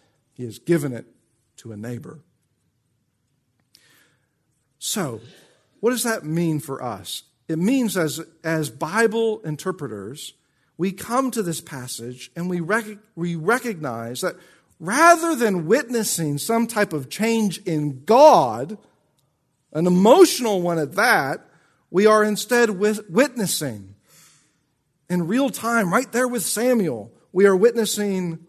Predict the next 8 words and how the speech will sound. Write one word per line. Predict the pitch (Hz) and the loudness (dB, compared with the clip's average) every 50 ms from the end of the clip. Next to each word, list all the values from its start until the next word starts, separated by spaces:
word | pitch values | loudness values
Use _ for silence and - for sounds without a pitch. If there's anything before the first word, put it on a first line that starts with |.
| _ _ _ _ _ _ _ _ _ _ _ _ _ _ | _ _ _ _ _ _ _ _ _ _ _ _ _ _
the | 165 170 | -2 0
effects | 165 165 - - 202 190 147 120 - - - - - - - - | 0 -2 -2 -4 -4 -4 -4 -4 -10 -16 -14 -12 -12 -12 -10 -8
of | 160 165 139 135 | -8 -8 -6 -4
God's | 175 175 180 180 175 175 - - | -2 0 2 2 0 0 -4 -6
eternal | 180 160 143 - - - 214 220 220 220 214 202 | -8 -10 -10 -10 -12 -8 -4 -2 0 0 0 0
will | 180 190 196 190 175 139 113 98 - - _ _ _ _ _ _ _ _ _ _ _ _ | 0 2 2 2 2 0 0 -4 -10 -18 _ _ _ _ _ _ _ _ _ _ _ _
for | _ - 147 143 - | _ -10 -10 -8 0
Israel | - 180 190 180 185 175 156 139 123 110 110 - 107 | 2 4 4 4 2 -4 -4 -4 -4 -6 -10 -14 -18